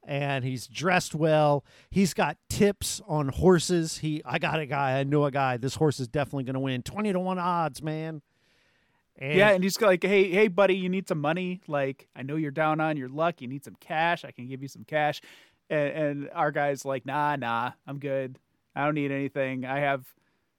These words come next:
Speaker 2: I don't know what he has, like, seven pounds in his pocket, so he
Speaker 1: Not
Speaker 2: can go
Speaker 1: much.
Speaker 2: do some shots. Yeah. <laughs>
Speaker 1: And
Speaker 2: So
Speaker 1: he gets grapes. <laughs>
Speaker 2: he gets grapes. Yeah, Russ gives him some grapes. He's like, "Here's some grapes.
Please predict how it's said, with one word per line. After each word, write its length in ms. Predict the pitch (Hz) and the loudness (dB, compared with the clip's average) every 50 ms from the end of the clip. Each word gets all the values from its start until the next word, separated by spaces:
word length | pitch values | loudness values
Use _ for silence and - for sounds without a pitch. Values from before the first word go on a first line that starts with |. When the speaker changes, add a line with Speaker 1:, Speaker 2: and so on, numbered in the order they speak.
| _ _ _ | _ _ _
Speaker 2:
I 100 | - 113 | -4 -4
don't 100 | 110 110 | -4 -4
know 80 | 113 113 | -6 -6
what 140 | 113 117 120 | -6 -6 -6
he 60 | 117 | -6
has, 240 | 120 120 117 113 113 | -6 -6 -6 -6 -6
like, 120 | 117 117 - | -8 -10 -10
seven 420 | - - - 143 127 127 123 123 113 | -8 -6 -4 -4 -4 -4 -10 -10 -10
pounds 440 | - - 139 127 131 135 135 131 135 | -6 -6 -4 -2 -2 -4 -6 -6 -8
in 100 | 127 131 | -8 -8
his 140 | 135 135 | -8 -8
pocket, 420 | - - 147 131 135 139 143 139 151 | -6 -6 -6 -4 -4 -6 -8 -8 -8
so 80 | - 147 | -6 -4
he 60 | 139 | -4
Speaker 1:
Not 220 | 156 156 180 185 160 | -2 -2 -2 -4 -2
Speaker 2:
can 40 | 147 | -2
go 40 | 160 | -2
Speaker 1:
much. 100 | 151 139 131 | -2 -2 -4
Speaker 2:
do 40 | 123 - - | -6 -8 -10
some 60 | 117 | -8
shots. 500 | - - 143 131 131 151 - - - - _ _ _ | -6 -4 -2 -2 -2 -2 -4 -8 -16 -18 _ _ _
Yeah. 300 | 160 143 131 135 156 151 - - - - - _ _ | -6 -4 -4 -2 -2 -4 -6 -6 -14 -18 -20 _ _
<laughs> 120 | - - - _ - 330 - _ _ _ _ _ _ _ _ _ _ _ _ _ _ _ _ _ _ _ _ _ _ _ - | -4 -4 0 _ -2 -2 -2 _ _ _ _ _ _ _ _ _ _ _ _ _ _ _ _ _ _ _ _ _ _ _ -8
Speaker 1:
And 340 | 180 185 202 196 190 185 185 - | -6 -4 -2 -2 -4 -6 -8 -10
Speaker 2:
So 240 | - - - 240 254 - _ _ _ _ _ | -8 4 4 4 4 4 _ _ _ _ _
Speaker 1:
he 140 | - 180 170 | -8 -8 -4
gets 220 | 190 262 427 - - | -2 -2 -2 -2 -2
grapes. 600 | - 196 196 233 208 - _ - - - - - - - - - - - - - 208 | -4 -2 0 0 -2 -2 _ -8 -8 -8 -8 -8 -8 -8 -8 -6 -6 -8 -6 -6 -12
<laughs> 480 | - - 233 247 - - _ _ _ _ | -8 -4 -6 -6 -6 -6 _ _ _ _
Speaker 2:
he 120 | 233 240 | 0 2
gets 200 | 214 320 330 254 | 2 2 0 2
grapes. 360 | - 349 339 277 196 160 - | 6 8 8 8 8 6 2
Yeah, 140 | 262 254 220 196 | 4 4 4 6
Russ 240 | 185 233 247 220 - | 6 4 4 4 0
gives 240 | - 285 240 208 233 | -6 -8 -6 -6 -6
him 80 | 220 | -6
some 180 | 196 - 202 196 | -6 -4 -4 -4
grapes. 440 | 170 185 165 127 101 - - - - | 0 0 0 0 -2 -6 -14 -20 -20
He's 140 | 240 208 143 | -20 -18 -8
like, 360 | 147 151 143 143 131 - - _ _ | -4 -2 -2 -2 -4 -8 -18 _ _
"Here's 280 | - 165 185 202 214 202 | -12 -4 -2 -2 -2 -2
some 140 | - 202 185 | -6 -10 -10
grapes. 520 | 156 170 170 165 165 160 - - - - | -2 0 0 0 0 0 -4 -6 -12 -14